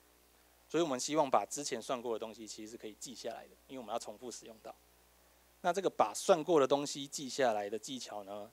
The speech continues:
在 dynamic programming 里面其实就是叫做 memorization。你可以去查一下维基百科，就会发现它里面有一个方法，就是叫做 memorization 的解法。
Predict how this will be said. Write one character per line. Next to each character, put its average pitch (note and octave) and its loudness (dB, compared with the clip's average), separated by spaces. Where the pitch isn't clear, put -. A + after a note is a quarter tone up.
在 C#3+ 2
dynamic C3 0
programming B2 2
里 G2+ -16
面 B2+ -2
其 B2 -6
实 B2 -4
就 C3 0
是 B2 -6
叫 A#2 2
做 A2+ -4
memorization。 G#2 -2
你 A#2 -14
可 C3+ 0
以 C3 2
去 A#2+ -6
查 A2 -2
一 G#2+ -8
下 A#2 0
维 G#2+ -4
基 G#2+ -10
百 - -14
科， G#2+ -10
就 A2 -6
会 G#2+ -2
发 G#2 -8
现 G#2+ -14
它 A2+ -12
里 A2+ -10
面 A2+ -8
有 G#2+ -12
一 G#2+ -14
个 A#2+ -10
方 A#2+ 0
法， A#2 -8
就 A2+ -14
是 - -14
叫 G#2+ -14
做 A2 -12
memorization A2+ -4
的 G#2 -10
解 - -16
法。 - -14